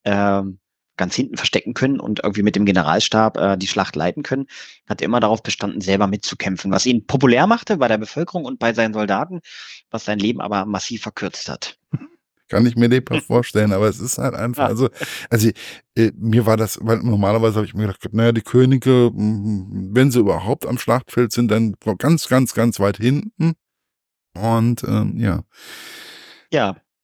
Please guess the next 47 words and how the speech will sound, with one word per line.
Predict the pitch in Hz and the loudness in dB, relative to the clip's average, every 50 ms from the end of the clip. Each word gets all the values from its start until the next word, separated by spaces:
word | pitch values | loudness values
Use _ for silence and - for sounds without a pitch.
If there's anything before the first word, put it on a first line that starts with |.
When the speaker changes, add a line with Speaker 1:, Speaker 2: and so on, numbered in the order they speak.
| _ _ _ _ _ _ _ _ - | _ _ _ _ _ _ _ _ -2
Speaker 2:
Und | - 127 117 107 - | 0 0 0 -2 -4
Speaker 1:
Ist | - 160 - | -10 -12 -4
auch | - | 0
Speaker 2:
dann | - 117 | 2 4
Speaker 1:
schlauer. | 113 113 - 113 95 90 117 123 - _ - - _ _ _ _ - | 4 4 4 2 2 0 0 -2 -6 _ -18 -18 _ _ _ _ -2
Speaker 2:
und | - 113 117 | 0 2 4
dann | 127 131 | 4 4
auf | 131 123 - - | 4 2 2 0
einmal | - 127 131 131 127 127 123 123 123 113 113 - 95 101 | 0 2 2 4 4 4 4 2 2 0 -4 -6 -10 -10
steht | - - 120 120 117 | -6 -4 -2 2 2
dann | 120 117 107 | 2 2 2
da, | 107 107 107 104 - - | 2 0 0 0 -4 -4
ja, | - 104 | -4 -4
Gustav | 104 107 - 101 - 117 104 - | -4 -4 -4 -4 0 0 0 0
Adolf, | - - 110 107 110 107 107 101 - - _ - | 0 -2 2 4 4 4 4 2 -2 -8 _ 0
der | - 107 104 95 | 2 2 2 4
war | 98 101 | 2 2
dann | 101 104 101 | 2 2 2
ganz | 101 95 - | 0 0 -4
vorne. | - - - 95 95 90 76 | -4 -2 0 0 2 0 -2
Und | - - | -4 -8
ich | 92 - | -10 -10
so, | - - - - | -10 -10 -6 -4
äh, | - 113 - - | -4 -4 -2 0
was? | - 107 117 - - - - - - - - - - | 0 0 0 0 -2 -10 -12 -14 -14 -16 -16 -16 -18
<laughs> | _ _ _ _ - - - _ _ _ _ _ _ _ _ _ - - - - - - - - - - - - - - - - - - - | _ _ _ _ -8 -8 -8 _ _ _ _ _ _ _ _ _ -20 -16 -14 -12 -12 -12 -14 -14 -14 -16 -16 -16 -16 -16 -16 -16 -8 -4 -2
Speaker 1:
Genau, | 185 - 127 92 87 | 0 0 2 0 2
ja, | 90 92 95 101 | 2 4 4 4
er, | 92 98 104 - | 4 2 2 0
er | 101 101 | 0 0
wollte | 131 156 175 | 0 0 0
so | 170 160 | -2 -4
ein | 160 | -2
Soldatenkönig | 139 139 131 110 113 92 95 - - 160 - 117 107 104 101 - | 0 -2 -2 -2 -2 -4 -6 -6 -8 -10 -10 -10 -10 -10 -10 -10
sein. | - 92 87 87 85 92 | -10 -10 -8 -8 -6 -6
Also | 98 95 | -4 -4
er | 98 92 | -4 -4
hat | 95 - | -6 -8
sich | - 131 | -8 -6
da, | - 110 | -4 -4
glaub | 92 104 101 110 | -2 -2 -4 -4
ich, | - - | -6 -10
auch | - - | -12 -10
gesonnt | - 117 101 92 101 104 143 165 160 - | -10 -10 -8 -6 -6 -4 -4 -6 -6 -6
eben | - 120 127 123 | -4 -4 -4 -4
in | - 117 120 | -6 -8 -8
diesem, | 123 120 117 117 | -6 -4 -4 -6